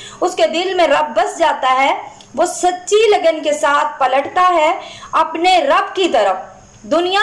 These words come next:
की रंगीनियां छोड़ देता है, फिर उसे रब से मोहब्बत करके सुकून हासिल होता है। शेर नंबर छः है, कारोबार जहां संवरते हैं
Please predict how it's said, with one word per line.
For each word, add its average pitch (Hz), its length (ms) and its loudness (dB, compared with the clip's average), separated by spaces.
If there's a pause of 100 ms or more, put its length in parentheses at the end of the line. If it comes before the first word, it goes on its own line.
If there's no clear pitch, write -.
की 415 180 2
रंगीनियां 339 680 0
छोड़ 359 340 2
देता 302 300 0
है, 262 340 2 (360)
फिर 359 200 2
उसे 311 380 0
रब 311 240 0
से 320 220 0
मोहब्बत 277 640 0
करके 269 380 2 (440)
सुकून 392 680 0
हासिल 233 360 0
होता 185 220 0
है। - 220 -2 (2750)
शेर 440 340 0
नंबर 466 360 0
छः 392 380 2
है, 381 240 0 (280)
कारोबार 370 840 2
जहां 359 480 2
संवरते 285 520 -2
हैं 403 640 -2